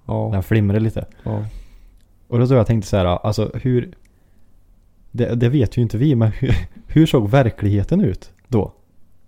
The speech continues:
Speaker 2: <laughs> Alltså så här, förstår du vad jag menar?
Speaker 1: Eh, typ om du skulle kolla ut genom fönstret här nu.
Speaker 2: Ja, ja, a-, alltså var, var färgerna annorlunda här?
Speaker 1: Om du skulle gjort det
Speaker 2: För
Speaker 1: för
Speaker 2: trettio år sedan.
Speaker 1: trettio år sedan, ja.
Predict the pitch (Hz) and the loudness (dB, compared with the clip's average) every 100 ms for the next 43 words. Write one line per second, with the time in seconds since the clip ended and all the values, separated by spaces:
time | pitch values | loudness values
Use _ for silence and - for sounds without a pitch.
0 | _ _ _ - - - - - - - | _ _ _ -10 -8 -10 -12 -18 -16 -16
1 | - - - 123 151 156 131 107 - - | -14 -8 0 2 4 6 6 4 -2 -14
2 | - - 135 139 117 110 127 127 135 98 | -20 -4 0 2 4 4 4 4 2 0
3 | - - - - - - - - - 131 | -6 -20 -20 -20 -20 -20 -20 -20 -10 -6
4 | 123 135 127 - - 123 120 117 - 120 | -2 0 0 -2 -6 -4 -2 -2 -2 -4
5 | 113 127 113 - 120 123 120 101 117 113 | -2 -2 -2 -2 -4 -2 -4 -2 -2 -2
6 | 110 139 139 107 139 131 131 135 - 123 | 0 0 0 0 2 2 2 2 0 -2
7 | 120 120 117 120 120 139 131 107 117 135 | 0 0 0 -2 -2 2 2 2 2 2
8 | 113 107 151 170 101 87 - 113 110 - | 2 2 2 2 2 -2 -4 -2 -2 -2
9 | 113 107 - 104 123 110 104 104 101 101 | 0 0 -2 0 2 4 4 4 2 0
10 | 98 - 104 - 104 98 127 107 | -6 -6 -8 -6 -8 -6 -4 -4